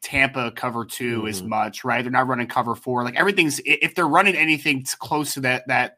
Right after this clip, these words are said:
Speaker 1: understanding, it's some type of match coverage, right? Where, like, the situations are gonna dictate, you know, go into man in the middle of reps, which just,
Speaker 2: Mm-hmm.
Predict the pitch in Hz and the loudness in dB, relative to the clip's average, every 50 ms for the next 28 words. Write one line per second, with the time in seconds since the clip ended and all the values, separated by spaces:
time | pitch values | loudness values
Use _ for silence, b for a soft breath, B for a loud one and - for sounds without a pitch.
0 | _ 123 131 123 120 117 - - 135 131 131 127 117 113 113 110 - - - - | _ -6 -6 -6 -6 -8 -4 0 2 2 2 2 2 -2 -4 -4 -6 -10 -10 -10
1 | - - 139 131 147 139 123 110 107 113 117 113 - - - - - 107 98 101 | -8 -8 -6 -4 -2 -2 -2 -2 0 2 2 2 2 -2 -6 -4 -4 -4 -4 -4
2 | 104 98 - - 117 113 - - - 113 110 110 110 107 - - 113 107 101 101 | -6 -10 -8 -4 -4 -4 -4 -4 -6 -8 -6 -6 -6 -6 -6 -6 -4 -4 -4 -4
3 | 98 b b b b b b b b - - 160 131 - 135 127 123 - - 117 | -6 b b b b b b b b -8 -8 -6 -4 0 0 2 2 0 -2 -4
4 | 120 117 123 120 113 110 - - 123 110 - - - 113 110 117 - - - 117 | -4 -4 -4 -4 -4 -2 0 0 -2 -2 -2 -6 -4 -4 -4 -4 -4 -6 -8 -6
5 | 113 104 104 104 - 113 117 117 117 113 - 113 113 107 110 113 113 113 113 110 | -6 -6 -6 -6 -6 -4 -4 -4 -4 -6 -8 -8 -6 -2 0 0 0 0 -2 -4
6 | - - 113 117 113 110 113 113 104 98 101 95 101 110 113 110 101 - - - | -8 -10 -10 -8 -6 -6 -6 -6 -6 -8 -8 -8 -4 -2 0 0 -2 -2 -4 -8
7 | - - 110 104 - - - 117 107 - - - - - 104 90 95 95 98 | -8 -8 -8 -10 -10 -10 -10 -8 -8 -6 -8 -8 -8 -12 -16 -14 -14 -14 -14